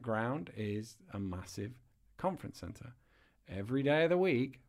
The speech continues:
there's something going on in the various different conference rooms. And they built another stand at the end, uh, a couple of years ago.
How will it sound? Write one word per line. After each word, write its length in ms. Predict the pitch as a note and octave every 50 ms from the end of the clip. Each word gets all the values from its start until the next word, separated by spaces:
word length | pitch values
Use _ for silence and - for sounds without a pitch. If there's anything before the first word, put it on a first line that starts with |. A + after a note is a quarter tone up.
| _
there's 160 | - - F#2+ -
something 460 | - - - G2 G#2 - A2+ A2 A2+
going 320 | A#2+ B2 A#2+ B2+ B2+ B2+
on 380 | C3 B2 G#2+ G#2 G#2+ A2 A2 - -
in 160 | - F#2 F#2+
the 60 | F2+
various 420 | F2+ F#2 F#2+ G2 G#2 A2 A2 G2+ -
different 320 | - A2 G#2 - A2+ G#2 -
conference 440 | - G#2 G2+ G2+ - A#2 G#2+ -
rooms. 260 | - G2 F#2 F#2 F#2+ -
And 140 | - G2
they 80 | G#2 G2
built 240 | F#2 A2+ G#2 G2 -
another 300 | - G#2+ A2 B2 C3+ D3+
stand 400 | C#3 - - D3 D3 D3 D3 C#3+
at 80 | C#3+ -
the 140 | C3+ C3+ C3+
end, 260 | C#3 D3 D3+ D3 C#3+ - - - - - - _ _ - -
uh, 180 | A#2+ A#2+ B2 B2 B2 -
a 60 | -
couple 260 | - C#3 C3+ C#3 C#3+
of 60 | C3+
years 280 | C3+ C#3 C#3+ D3 C3+ C3
ago. 340 | C#3 C3+ C#3+ D3 E3 F3+